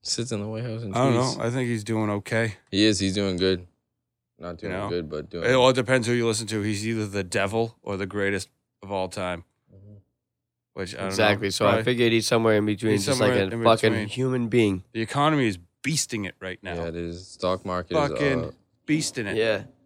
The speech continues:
Speaker 3: Hopefully
Speaker 2: Stock
Speaker 3: I get
Speaker 2: market's
Speaker 3: to
Speaker 2: up.
Speaker 3: fucking
Speaker 2: Unemployment's down.
Speaker 1: Unemployment's very down.
Speaker 2: Africa
Speaker 1: You walk in anywhere and get a job.
Speaker 2: African
Speaker 1: Not
Speaker 2: American,
Speaker 1: anywhere, but
Speaker 2: specifically,
Speaker 3: Yeah.
Speaker 2: African American unemployment is the lowest point ever. Ever.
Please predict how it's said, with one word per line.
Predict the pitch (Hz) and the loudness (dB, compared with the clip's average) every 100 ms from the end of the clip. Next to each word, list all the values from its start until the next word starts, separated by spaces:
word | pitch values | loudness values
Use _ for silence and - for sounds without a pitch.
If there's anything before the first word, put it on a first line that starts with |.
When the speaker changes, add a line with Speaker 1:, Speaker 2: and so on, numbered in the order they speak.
| _ | _
Speaker 3:
Hopefully | - 113 | -12 -8
Speaker 2:
Stock | 107 120 | -2 0
Speaker 3:
I | 117 | 4
get | 127 | 4
Speaker 2:
market's | 127 120 139 | 4 4 4
Speaker 3:
to | 127 | 4
Speaker 2:
up. | 110 | 4
Speaker 3:
fucking | 107 123 | 0 0
Speaker 2:
Unemployment's | 120 104 123 123 120 - | 0 0 -2 -2 -4 -4
down. | 120 117 113 - _ _ - | -2 -2 -4 -10 _ _ -12
Speaker 1:
Unemployment's | 98 - 95 90 80 | -6 -2 -2 -4 -4
very | 85 82 | -2 -2
down. | 80 80 82 - | -6 -10 -12 -2
Speaker 2:
Africa | 113 95 | 0 2
Speaker 1:
You | 95 | 4
walk | 92 - | 4 2
in | 87 | -2
anywhere | 90 87 85 | -2 -2 -2
and | 82 | -2
get | 80 | -2
a | 78 | -2
job. | 78 76 80 | -2 -4 -4
Speaker 2:
African | 107 120 139 139 | -2 -2 0 0
Speaker 1:
Not | 131 | 0
Speaker 2:
American, | 117 120 127 117 117 | 2 4 4 4 2
Speaker 1:
anywhere, | 76 | 0
but | - - - - - | -6 -12 -12 -16 -14
Speaker 2:
specifically, | - 139 185 160 151 151 123 | -4 0 2 2 4 2 2
Speaker 3:
Yeah. | 80 - _ - | -4 -20 _ -2
Speaker 2:
African | 131 135 143 | 0 0 0
American | 131 131 139 123 | 2 4 4 2
unemployment | 110 107 123 113 110 | -2 -2 -2 0 0
is | |
the | 101 | 0
lowest | 110 120 113 | 2 2 2
point | - 123 - _ _ - | 0 -2 -2 _ _ -2
ever. | 117 101 90 _ _ _ _ _ _ _ _ _ | -2 -2 -6 _ _ _ _ _ _ _ _ _
Ever. | 117 120 92 | -6 -4 -6